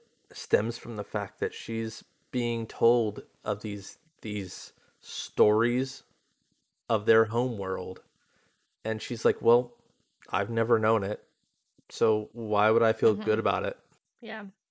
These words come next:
Speaker 2: You know, it's, it's similar to, <laughs> it's similar to kids these days, 'cause I'm such a boomer.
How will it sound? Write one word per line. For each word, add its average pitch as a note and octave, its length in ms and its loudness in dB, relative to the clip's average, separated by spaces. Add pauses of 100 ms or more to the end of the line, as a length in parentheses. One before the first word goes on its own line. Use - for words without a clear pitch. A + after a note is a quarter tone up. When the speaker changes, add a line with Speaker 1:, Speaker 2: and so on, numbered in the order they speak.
(1040)
Speaker 2:
You B3 100 -2
know, A3+ 140 -2
it's, - 280 -10 (100)
it's A3+ 180 -8
similar A#3 580 -4
to, G#3 800 -12 (220)
<laughs> - 200 -20
it's F#3+ 300 -6
similar A3 280 -8
to F3+ 80 -16
kids G3+ 380 -14
these F3+ 340 -14
days, F#3+ 500 -12 (160)
'cause F#3+ 120 -16
I'm G3 200 -8
such - 200 -14
a G#3 60 -14
boomer. F#3+ 440 -16